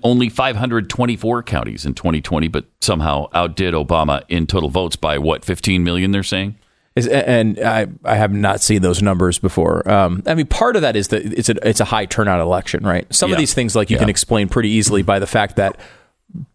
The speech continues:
Speaker 2: state after state after state changed the rules, so it was a lot easier to vote. You vote from home.
Speaker 1: Yeah.
Speaker 2: A lot of them
Speaker 1: True.
Speaker 2: sent ballots out when they weren't even requested,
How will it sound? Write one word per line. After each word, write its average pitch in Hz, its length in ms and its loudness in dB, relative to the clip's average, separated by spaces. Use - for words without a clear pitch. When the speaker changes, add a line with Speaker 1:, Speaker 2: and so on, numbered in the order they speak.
Speaker 2:
state 165 320 0
after 120 200 0
state 113 220 4
after 98 160 0
state 120 340 0
changed 120 440 0
the 110 80 0
rules, 113 360 2
so 107 80 2
it 107 100 2
was 107 140 0
a 110 40 4
lot 110 140 4
easier 98 260 0
to 92 60 -2
vote. 123 400 -2
You 98 140 0
vote 104 140 0
from 95 120 -4
home. 110 300 0
Speaker 1:
Yeah. 90 120 0
Speaker 2:
A - 20 2
lot 151 160 4
of 120 60 -2
them 113 200 2
Speaker 1:
True. 110 300 2
Speaker 2:
sent - 580 -2
ballots 143 400 2
out 107 200 2
when 123 200 4
they 123 80 4
weren't 135 200 4
even 120 140 0
requested, 107 640 0